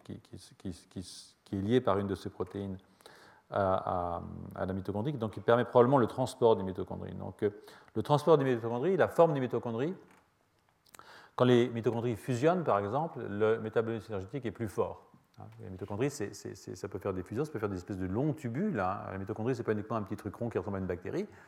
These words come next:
euh, c'est aussi quelque chose qui se, qui se fusionne et qui aussi qui se fissionne. Euh, euh, euh. Et quand vous faites de la fission mitochondriale, eh ben, vous réduisez énormément le métabolisme énergétique au niveau de vos terminaisons nerveuses,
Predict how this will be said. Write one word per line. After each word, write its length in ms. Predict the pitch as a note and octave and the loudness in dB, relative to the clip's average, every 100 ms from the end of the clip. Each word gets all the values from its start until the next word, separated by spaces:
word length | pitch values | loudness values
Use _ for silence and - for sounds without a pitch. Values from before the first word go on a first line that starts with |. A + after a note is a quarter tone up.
| - - _ - | -20 -20 _ -10
euh, 340 | G2 F#2+ G2 | -6 -4 -4
c'est 140 | E2+ G#2+ | -2 -2
aussi 260 | G2 D#3+ | -2 -4
quelque 260 | D#3 G#2 G2+ | -4 -6 -4
chose 220 | C3 C#3 | -4 -6
qui 400 | - F#2+ F#2+ G2+ | -6 -6 -6 -8
se, 320 | F#2 - F2+ F2 - _ _ _ - _ _ _ | -10 -6 -4 -6 -12 _ _ _ -20 _ _ _
qui 80 | |
se 160 | - - | -12 -10
fusionne 560 | - C#3+ A#2 D3+ G3+ C3+ | -6 -2 2 4 4 2
et 60 | |
qui 140 | - G2 | -6 -10
aussi 260 | - D3+ | -8 -12
qui 120 | C#3+ | -10
se 120 | G2 F2+ | -10 -12
fissionne. 500 | - C3+ - F#2 F2 F#2 - | -10 -4 0 0 -2 -14 -10
Euh, 120 | F#2+ F#2+ | -8 -8
euh, 160 | F#2+ - | -10 -10
euh. 140 | F#2 F#2 - - - - | -12 -12 -16 -20 -20 -10
Et 80 | A2 | -4
quand 100 | A2 | 0
vous 60 | A#2+ | 2
faites 140 | C3+ | 2
de 80 | A2 | 2
la 80 | G#2 | 2
fission 480 | - C3 - D3 A#2 | 0 -4 -2 -2 -2
mitochondriale, 840 | G#2 G2+ G#2 G#2 F#2+ G2 C3+ F#3+ | -6 -6 -8 -8 -6 0 2 2
eh 40 | A#2+ | 2
ben, 100 | G#2 | -2
vous 300 | G2 G2 F#2+ | -2 -4 -2
réduisez 600 | B2+ C#3+ B2+ A#2+ D#3 C3+ | 0 0 0 -2 -2 0
énormément 800 | C#3 D#3 C#3+ B2 C3+ F#3 F#3+ - - _ _ _ | 4 4 4 -2 -2 -2 -2 -8 -20 _ _ _
le 100 | A#2+ | -2
métabolisme 580 | A#2+ A#2+ A#2 A2 B2 C3+ | 0 2 4 4 0 -2
énergétique 640 | A2+ G#2 G2 F#2+ C#3 C#3 | -4 -4 -6 -6 -8 -8
au 40 | G2 | -8
niveau 340 | G2 G2 A#2+ | -6 -4 -4
de 180 | G#2+ F#2+ | -4 -6
vos 140 | F#2+ | -6
terminaisons 500 | F#2+ F#2 F#2+ F#2+ F2+ | -6 -6 -6 -8 -6
nerveuses, 400 | F#2+ F#2+ G2 F#2+ | -6 -4 -2 -2